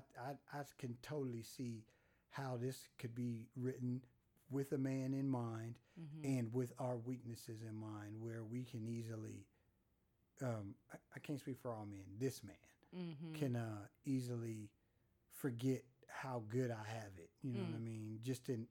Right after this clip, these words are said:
Speaker 1: in terms of just having somebody who is go-, who wants to be godly.
Speaker 2: Okay. Well.
Speaker 1: Let me ask you a question.
Speaker 2: Okay.
Speaker 1: So what,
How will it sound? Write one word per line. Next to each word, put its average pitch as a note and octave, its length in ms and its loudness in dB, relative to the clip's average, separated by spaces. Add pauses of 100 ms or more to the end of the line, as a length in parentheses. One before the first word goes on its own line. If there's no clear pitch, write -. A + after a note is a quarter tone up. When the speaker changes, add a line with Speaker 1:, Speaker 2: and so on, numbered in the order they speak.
Speaker 1:
in B2 140 2
terms D3+ 360 4
of A2+ 80 0
just B2+ 180 0
having B2 280 -2
somebody A2 540 -2
who A2 280 -2
is G2+ 80 -14 (100)
go-, A2+ 60 -6 (220)
who A#2+ 160 2
wants A#2+ 300 2
to G#2 100 -10
be G#2 100 -6
godly. G2+ 880 -8
Speaker 2:
Okay. A#3+ 320 -2 (640)
Well. C#4 360 8 (400)
Speaker 1:
Let A3 120 10
me B3+ 100 12
ask G3 180 12
you F#3+ 80 10
a C#3 40 8
question. - 340 -4 (100)
Speaker 2:
Okay. D4 420 4 (720)
Speaker 1:
So F3+ 240 8
what, E3+ 440 8